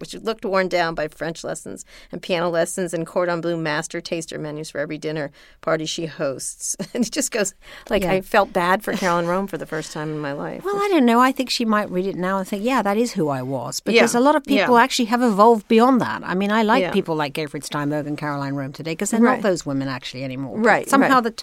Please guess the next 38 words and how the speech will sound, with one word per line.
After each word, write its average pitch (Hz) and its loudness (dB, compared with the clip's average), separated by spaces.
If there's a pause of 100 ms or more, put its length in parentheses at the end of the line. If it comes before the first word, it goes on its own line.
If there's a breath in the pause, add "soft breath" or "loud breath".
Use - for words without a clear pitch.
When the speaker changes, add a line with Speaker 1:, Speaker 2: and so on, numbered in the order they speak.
Speaker 2:
time 208 0
made 185 -2
them 214 -2
Speaker 1:
Yeah, 196 6
Speaker 2:
into 143 0
those 160 -6
Speaker 1:
yeah. 233 4
Speaker 2:
women. - -6
Speaker 1:
And 247 2
you, - 0
at - -2
one 226 0
point, 214 -2
you 190 -2
were 185 -4
depicting 185 -4
New 175 -2
York 160 -8
culture. 170 -2
"The 175 0 (120)
thought 226 6
of 214 -4
the 196 -4 (140)
city 190 -2
gives 175 -2
me 175 -2
herpes 214 -6
of 175 -8
the 175 -2
brain, 165 -2
the 170 -6
hairdressing, 175 -2
the 156 -6
breakneck 185 0
showers, 165 -2
the 160 -8
seething 202 -4
limo 175 0